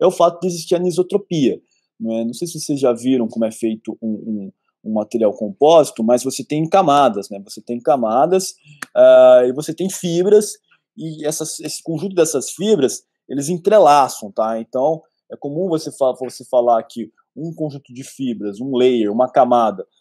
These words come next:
tá num, num ângulo, as fibras estão num ângulo de zero, a outra num ângulo de noventa e assim por diante. Ou seja,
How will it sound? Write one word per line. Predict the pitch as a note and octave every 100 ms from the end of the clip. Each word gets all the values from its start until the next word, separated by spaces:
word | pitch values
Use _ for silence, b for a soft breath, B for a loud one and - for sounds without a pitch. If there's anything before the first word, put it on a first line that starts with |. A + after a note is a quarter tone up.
| _ _
tá | C3+
num, | B2 A#2+ A#2 A2
num | A#2+
ângulo, | A#2 A2+ G#2+
as | G2+ -
fibras | B2+ A2
estão | -
num | A#2+ A#2 A2+
ângulo | A2 B2+
de | D#3+
zero, | B2+ D#3 F3 D#3
a |
outra | C3 C#3+ C3+
num | A#2+
ângulo | A2 A2 B2+
de |
noventa | C#3+ B2+ C#3+ F3 F3
e |
assim | E3 -
por | E3+ F#3+
diante. | D#3+ C#3+ A2+ - -
Ou | E3
seja, | F3 D3+ A#2+ G2